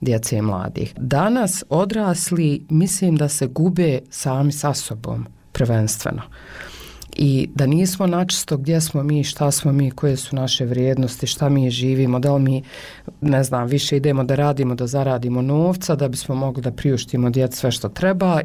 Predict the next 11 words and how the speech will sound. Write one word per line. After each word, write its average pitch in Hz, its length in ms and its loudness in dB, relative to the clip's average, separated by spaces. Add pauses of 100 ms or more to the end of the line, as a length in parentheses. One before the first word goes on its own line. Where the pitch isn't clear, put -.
ili, 160 280 4
ne 123 200 -2
znam, 110 380 -10 (1000)
da 156 140 2
se 156 140 -4
posvetimo 139 680 0
odgoju 127 400 0
djece 170 480 0
pa 147 120 -2
da 127 140 0
zanemarimo 120 1000 2